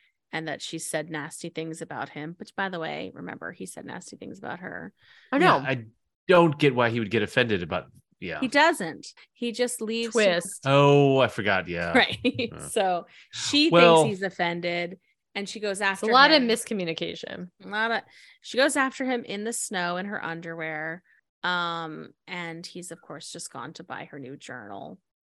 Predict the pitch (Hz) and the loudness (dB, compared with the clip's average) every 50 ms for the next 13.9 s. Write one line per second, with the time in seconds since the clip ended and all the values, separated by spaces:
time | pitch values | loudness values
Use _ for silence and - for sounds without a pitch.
0 | _ - 160 147 139 135 151 - - 151 156 - - - - - 180 147 117 113 | _ -16 -16 -14 -14 -14 -16 -16 -16 -16 -14 -12 -12 -12 -12 -10 -10 -10 -10 -10
1 | - - - - - - 151 - - - - - - - - - 196 208 196 185 | -12 -12 -14 -14 -14 -14 -16 -16 -16 -16 -16 -16 -16 -14 -10 -2 2 4 4 4
2 | 180 - 190 - - - 196 185 - 180 170 214 196 190 190 190 196 190 170 - | 4 2 -2 0 0 2 2 2 2 2 0 0 0 0 0 -2 -2 -2 -4 -6
3 | - - 190 170 165 143 139 - - - - 165 170 160 - - 156 - - 175 | -6 -6 -4 -2 -2 -2 -2 -4 -6 -8 -4 -2 -2 -2 -2 -4 -6 -6 -6 -8
4 | 165 - - _ - - _ _ _ _ - - 147 147 147 - - 180 180 185 | -10 -12 -16 _ -20 -20 _ _ _ _ -6 -4 -4 -4 -6 -4 -2 0 2 4
5 | 185 180 180 180 185 185 180 165 143 160 160 160 147 151 - 160 151 143 139 139 | 4 4 4 4 2 2 0 0 0 0 0 0 0 0 0 0 0 2 2 2
6 | 139 143 143 139 135 - - - - 127 120 - - - 147 139 139 139 139 143 | 2 2 0 -2 -2 -4 -8 -8 -6 -6 -6 -6 -6 -4 -2 -2 0 0 -2 -2
7 | 139 131 _ _ - - - 143 139 143 143 143 143 139 143 139 143 _ _ _ | -4 -6 _ _ -14 -10 -6 -4 -2 -2 0 0 0 0 0 -2 -6 _ _ _
8 | _ _ _ _ _ - 220 220 - - 160 160 143 131 165 170 180 - _ _ | _ _ _ _ _ -12 -10 -10 -10 -12 -14 -14 -14 -14 -14 -16 -18 -20 _ _
9 | _ _ _ _ - 131 123 113 101 165 208 233 208 190 170 165 156 147 156 - | _ _ _ _ -10 -8 -4 -2 -2 0 2 4 4 4 4 2 0 -2 -4 -8
10 | _ _ _ _ _ _ _ _ - 240 254 269 240 202 285 359 381 302 196 208 | _ _ _ _ _ _ _ _ -6 -2 2 4 4 6 6 6 6 6 4 2
11 | 208 208 190 180 180 - - 196 196 190 185 190 - 202 - - 208 202 202 - | -4 -6 -6 -6 -8 -8 -8 -6 -6 -6 -6 -8 -10 -12 -10 -10 -10 -10 -6 -4
12 | 208 202 185 180 180 - 220 202 190 190 - - - 208 - - 220 - 196 185 | -2 0 0 -2 -2 -2 -4 -4 -6 -10 -8 -6 -6 -4 -2 -4 -2 -2 -4 -4
13 | - 208 190 - 196 185 - - 214 196 - - 220 185 180 - 196 - | -4 -6 -4 -4 -4 -4 -2 0 0 0 0 -2 -6 -4 -2 -4 -4 -4